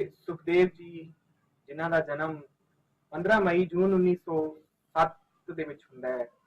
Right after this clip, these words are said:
ਅਤੇ ਇਹਨਾਂ ਨੂੰ ਜਿਹੜਾ ਲਾਹੌਰ ਦੀ ਸੈਂਟਰਲ ਜੇਲ੍ਹ ਵਿਖੇ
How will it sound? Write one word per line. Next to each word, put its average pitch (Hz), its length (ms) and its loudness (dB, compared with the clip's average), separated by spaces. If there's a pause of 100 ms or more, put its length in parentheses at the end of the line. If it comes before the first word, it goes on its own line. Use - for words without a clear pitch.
(360)
ਅਤੇ 160 220 -6
ਇਹਨਾਂ 175 440 0
ਨੂੰ 180 440 2
ਜਿਹੜਾ 160 480 4 (1600)
ਲਾਹੌਰ 160 440 6
ਦੀ 196 140 0
ਸੈਂਟਰਲ 175 520 2
ਜੇਲ੍ਹ 156 260 -2
ਵਿਖੇ 151 340 -4